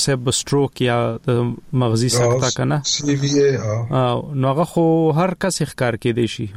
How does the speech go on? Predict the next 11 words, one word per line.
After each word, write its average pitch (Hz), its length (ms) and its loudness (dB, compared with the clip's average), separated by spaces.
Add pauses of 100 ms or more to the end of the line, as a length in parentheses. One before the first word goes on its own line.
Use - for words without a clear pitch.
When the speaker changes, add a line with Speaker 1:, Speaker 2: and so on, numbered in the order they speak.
Speaker 1:
خو 127 100 0
زیات 143 260 0
عمر 147 300 0
لرونکي 147 380 0 (100)
بیا 135 160 2 (220)
لږ 123 220 0
زیات 139 300 0
خطر 127 280 -4
سره 120 200 0
مخامخ 113 440 -2
وي، 117 120 2